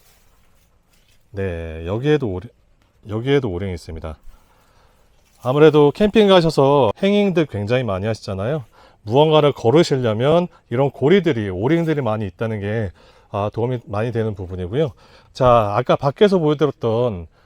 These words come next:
우레탄 플라이, 이거 굉장히 유명하잖아요. 우레탄 플라이를 한번 개방을 해보겠습니다. 평상시에 뭐 야간에 주무실 때나 낮에 너무 햇빛이 뜨겁다 하실 때는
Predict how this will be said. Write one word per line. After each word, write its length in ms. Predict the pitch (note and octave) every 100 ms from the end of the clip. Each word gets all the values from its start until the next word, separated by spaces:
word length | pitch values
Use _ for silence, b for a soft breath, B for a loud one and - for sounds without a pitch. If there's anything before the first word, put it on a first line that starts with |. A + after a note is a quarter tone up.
| _
우레탄 480 | - F#2+ C#3+ - D#3
플라이, 520 | C#3 C3 B2+ A2 F#2+ F2+
이거 100 | G#2
굉장히 320 | - A2 C3
유명하잖아요. 800 | G#2 G2+ B2+ B2 G2 F2+ A#2+ A#2+ - b b -
우레탄 340 | C3+ D3 D#3+
플라이를 340 | D3+ D3+ C3
한번 180 | B2+ A2+
개방을 360 | - G#2 A2+ A#2
해보겠습니다. 560 | D3+ C#3+ - F#2 F2 E2 B B B B -
평상시에 720 | F3+ G3+ G3 - F3 E3 D#3+
뭐 380 | B2+ B2 A2+ -
야간에 340 | A2 B2 C3+ C3+
주무실 440 | - B2+ C3+ D3
때나 520 | - B2+ A2 A#2 F3 - b b
낮에 420 | G2+ A2+ C3+ B2
너무 300 | A2+ A2 A#2+
햇빛이 320 | - E3 -
뜨겁다 400 | - E3+ E3 -
하실 160 | D3+ C#3
때는 360 | - B2 B2+